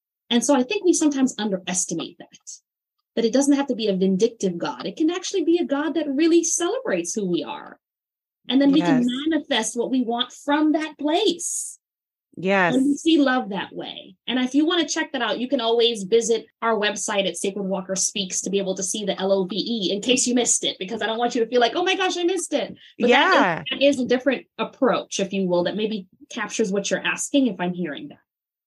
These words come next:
Speaker 2: Yes, I'm going to reflect this back to you. We'll see if I got it. We'll see if I, 'cause
Speaker 1: Okay.
Speaker 2: I, I, I want, I know that people are going to, I think that people are a little bit spiritually starved right now.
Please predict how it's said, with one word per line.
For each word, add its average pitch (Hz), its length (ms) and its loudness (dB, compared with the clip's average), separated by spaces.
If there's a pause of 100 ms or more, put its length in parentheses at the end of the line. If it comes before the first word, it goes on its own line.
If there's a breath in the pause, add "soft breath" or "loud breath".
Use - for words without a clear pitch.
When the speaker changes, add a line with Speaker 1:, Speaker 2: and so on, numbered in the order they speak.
Speaker 2:
Yes, 208 460 2 (120)
I'm 233 180 4
going 262 220 0
to 302 80 0
reflect 254 340 -6
this 277 160 -10
back 165 240 -2
to 160 100 -8
you. 143 60 -6
We'll 160 80 0
see 196 180 -2
if 196 100 0
I 202 100 2
got 170 240 2
it. 120 120 -2
We'll 160 80 -4
see 190 160 -6
if 185 120 -4
I, 196 180 2
'cause 262 200 -2
Speaker 1:
Okay. 202 300 4
Speaker 2:
I, 208 60 2
I, 226 160 0
I 202 80 0
want, 233 180 -6
I 220 80 -4
know 247 160 -2
that 277 200 -4
people 269 240 -2
are 247 160 2
going 214 340 -4
to, 214 300 0 (500)
I 269 80 2
think 415 220 -4
that 427 240 0
people 247 440 0
are 196 140 4
a 190 80 4
little 180 300 2
bit 180 300 2
spiritually 180 560 -8
starved - 680 -10
right 160 220 2
now. 151 300 0